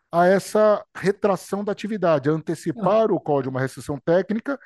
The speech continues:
Speaker 1: que faz com que o Banco Central americano suba menos os juros, e a... só que, por outro lado, a inflação continua desconfortavelmente desacelerando devagar. Então, se fica uma inflação ainda resiliente,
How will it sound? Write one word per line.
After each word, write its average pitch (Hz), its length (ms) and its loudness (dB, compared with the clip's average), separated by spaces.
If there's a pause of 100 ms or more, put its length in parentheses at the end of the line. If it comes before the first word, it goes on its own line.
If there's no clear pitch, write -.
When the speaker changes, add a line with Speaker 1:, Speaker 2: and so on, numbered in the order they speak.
(240)
Speaker 1:
que 254 80 -2
faz 214 220 0
com 190 100 -4
que 185 100 -4
o 175 40 4
Banco 160 140 -2
Central 156 460 0
americano 147 420 -2
suba 147 260 0
menos 147 480 0
os 156 140 -4
juros, 196 540 -6 (520)
e 208 140 2
a... 233 180 2
só - 220 -6
que, - 100 -6
por 185 180 2
outro 185 200 2
lado, 185 280 2
a 220 60 2
inflação 214 400 -6
continua 220 640 0 (380)
desconfortavelmente 196 1500 -2
desacelerando 180 720 -2
devagar. 151 540 -2 (100)
Então, 139 300 -12
se - 160 -18
fica - 160 -6
uma 156 80 -6
inflação 139 380 -6
ainda 160 240 -6
resiliente, 151 640 -4